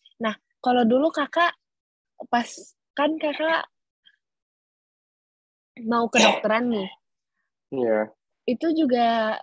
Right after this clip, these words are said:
Speaker 1: nilai Kakak itu salah satu faktor pertimbangan nggak, Kak? Atau kayak misalnya melihat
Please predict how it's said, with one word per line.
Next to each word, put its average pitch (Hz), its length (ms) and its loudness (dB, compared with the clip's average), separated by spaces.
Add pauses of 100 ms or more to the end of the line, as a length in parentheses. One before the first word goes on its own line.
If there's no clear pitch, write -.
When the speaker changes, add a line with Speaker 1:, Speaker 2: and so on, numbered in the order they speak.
(100)
Speaker 1:
nilai 233 480 -4
Kakak 208 480 -10
itu 302 320 -4 (1500)
salah 226 480 -2
satu 220 400 -6
faktor 214 800 -2 (480)
pertimbangan 214 640 -6
nggak, 175 240 -12
Kak? - 80 -12
Atau 262 560 -2 (480)
kayak 220 320 2
misalnya 208 560 -6
melihat 208 400 -4